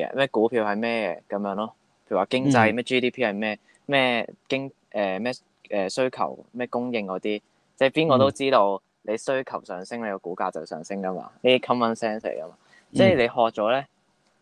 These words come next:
Speaker 1: 呃，你得個知識咯，就唔代表你係學得，呃，即係識得賺錢噉樣咯。
Speaker 2: 嗯。
Speaker 1: 又譬如大學噉樣，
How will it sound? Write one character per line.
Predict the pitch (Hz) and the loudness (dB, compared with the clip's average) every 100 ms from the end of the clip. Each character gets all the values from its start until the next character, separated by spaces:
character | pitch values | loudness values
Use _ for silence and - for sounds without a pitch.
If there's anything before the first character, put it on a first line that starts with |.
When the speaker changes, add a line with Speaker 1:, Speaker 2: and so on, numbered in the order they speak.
| _ | _
Speaker 1:
呃， | - 87 67 67 | -4 -2 -2 -2
你 | 110 120 | -2 0
得 | 143 | 0
個 | 127 | 0
知 | - 123 117 | 0 -2 -4
識 | 104 | -2
咯， | 87 95 - _ - - | -2 -2 -6 _ -20 0
就 | 120 104 | 2 2
唔 | 90 | 0
代 | 104 | -2
表 | 104 | 0
你 | 135 | 0
係 | 120 107 107 90 | 0 -2 -4 -6
學 | 87 95 - | -6 -8 -4
得， | 117 - _ _ - | -6 -6 _ _ -8
呃， | 90 85 | -6 -4
即 | 120 | -6
係 | - | -6
識 | - | -8
得 | 110 | -8
賺 | - 80 76 | -8 -10 -10
錢 | - 87 | -14 -12
噉 | 85 | -10
樣 | 78 76 | -10 -10
咯。 | 80 _ _ _ | -12 _ _ _
Speaker 2:
嗯。 | 135 117 | 2 4
Speaker 1:
又 | 120 | 4
譬 | 139 | 6
如 | 120 | 4
大 | - 104 110 | 4 2 2
學 | |
噉 | 117 104 117 | -2 -4 -2
樣， | 123 120 | -2 -2